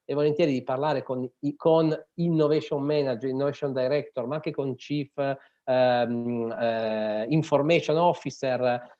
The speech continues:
eh, che seguono la curva dell'innovazione, seguono la rapidità e dall'altra parte si confrontano con un business che magari ha delle esigenze molto più operative, una visione aziendale che è fatta di,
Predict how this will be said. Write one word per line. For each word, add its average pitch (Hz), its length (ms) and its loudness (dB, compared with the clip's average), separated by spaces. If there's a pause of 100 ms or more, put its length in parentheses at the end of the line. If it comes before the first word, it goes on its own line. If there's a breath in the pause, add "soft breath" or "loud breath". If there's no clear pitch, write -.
(140)
eh, 127 180 0
che 147 120 -4
seguono 151 520 4
la 131 140 0
curva 151 280 2
dell'innovazione, 139 760 2
seguono 156 420 2
la 143 160 2
rapidità 160 520 0
e 135 40 0
dall'altra 131 320 -4
parte 160 220 -6
si 131 140 -8
confrontano 135 600 -4
con 131 160 -4
un 131 140 -2
business 139 340 -4
che 131 120 -8
magari 131 360 -2
ha 120 60 -4
delle 123 400 -2 (240 soft breath)
esigenze 139 600 0
molto 135 280 -2
più 147 120 2
operative, 147 580 2
una 131 200 2
visione 139 300 4
aziendale 135 540 4
che 123 80 -8
è 113 40 -6
fatta 127 240 -4
di, 120 220 0